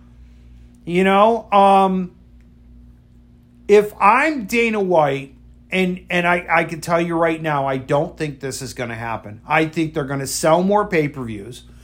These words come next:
'Cause I'll tell you right now, I'm more, I, I was interested in the pay-per-view anyway, 'cause I like the card. I, I, I even like the undercard,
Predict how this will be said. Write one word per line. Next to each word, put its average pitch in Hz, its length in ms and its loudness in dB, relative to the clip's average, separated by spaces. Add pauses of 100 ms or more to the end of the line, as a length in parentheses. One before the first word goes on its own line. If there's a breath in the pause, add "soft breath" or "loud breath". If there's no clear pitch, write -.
(240 soft breath)
'Cause 165 140 0
I'll 196 140 6
tell 208 160 4
you 208 100 2
right 170 160 -4
now, 165 220 4
I'm 170 240 2
more, 180 360 2
I, 220 380 2
I 190 160 4
was 196 180 -6
interested 202 480 -4
in 175 80 -8
the 170 60 -10
pay-per-view 175 400 -6
anyway, 208 560 0 (220 loud breath)
'cause 170 100 -8
I 165 120 2
like 165 360 4
the 170 80 -10
card. 151 440 2
I, 160 380 0
I, 156 220 -2 (140)
I 170 100 4
even 170 220 -2
like 156 160 0
the 143 140 -6
undercard, 147 680 -2